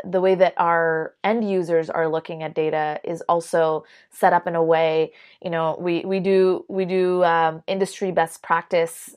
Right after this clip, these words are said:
um, things like recommending what a strong or weak password is. We have two-factor authentication. You can turn on your phone security feature on top of those things. Um,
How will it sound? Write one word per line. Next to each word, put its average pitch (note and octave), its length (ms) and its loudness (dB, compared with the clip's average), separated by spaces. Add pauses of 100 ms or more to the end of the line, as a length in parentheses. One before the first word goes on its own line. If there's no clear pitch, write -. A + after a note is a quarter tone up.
um, D#3+ 680 -6 (160)
things F3+ 400 -2
like D#3 520 0 (560)
recommending F3 680 0
what E3 180 4
a D#3+ 40 0
strong D#3+ 440 -2
or D#3 100 -2
weak D#3 260 -10
password A3+ 460 0
is. G3 420 2 (300)
We F#3+ 160 2
have E3+ 440 2
two-factor F3 420 -4
authentication. F3+ 1200 -4
You F#3 160 -4
can E3+ 200 -12
turn E3+ 400 -10
on E3+ 320 -6
your E3 140 -4
phone E3 440 -4
security E3 440 -6
feature D#3+ 300 -6
on D#3+ 180 -10
top F#3+ 420 -4
of E3+ 140 -6
those E3+ 200 2
things. E3 680 -10 (380)
Um, D#3+ 640 -2